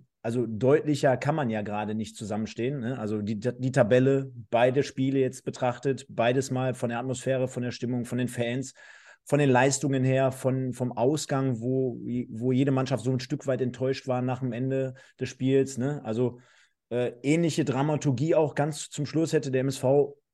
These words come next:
mit viel, viel Glück natürlich jetzt heute auch noch gewinnen können. Wir erinnern uns aber auch an die Torchance in Duisburg noch kurz vor Schluss von Rot-Weiß Essen.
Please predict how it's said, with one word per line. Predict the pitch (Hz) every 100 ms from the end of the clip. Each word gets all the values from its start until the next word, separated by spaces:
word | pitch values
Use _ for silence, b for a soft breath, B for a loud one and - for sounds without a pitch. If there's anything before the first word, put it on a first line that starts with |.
| -
mit | 104
viel, | - - 117 131 147 147
viel | 135 120 120
Glück | 98 113 131 131
natürlich | 117 101 117 107
jetzt | 110 -
heute | 113 110
auch | 98
noch | 131 123
gewinnen | 117 107 151 151
können. | 156 147 143 120 104
Wir | 117
erinnern | 123 127
uns | 120
aber | 110 117
auch | 113 117
an |
die | 113
Torchance | 110 127 123 107
in | 147 151
Duisburg | 143 139 143 127
noch | 127
kurz | 131 135
vor | 127
Schluss | 135 131
von | - 127
Rot-Weiß | 120 120 117 113
Essen. | 131 147 139